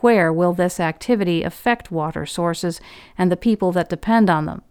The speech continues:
"Six percent of new wells leak," she said,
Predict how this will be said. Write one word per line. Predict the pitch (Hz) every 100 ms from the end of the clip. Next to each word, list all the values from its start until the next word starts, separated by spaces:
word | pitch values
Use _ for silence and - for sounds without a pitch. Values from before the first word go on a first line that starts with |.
| _ _ _ - - -
"Six | - 294 269 -
percent | - 202 262 240 175 160
of | 160
new | 185 202
wells | 185 165 156 156
leak," | 180 214 180 - -
she | -
said, | - 180 196 220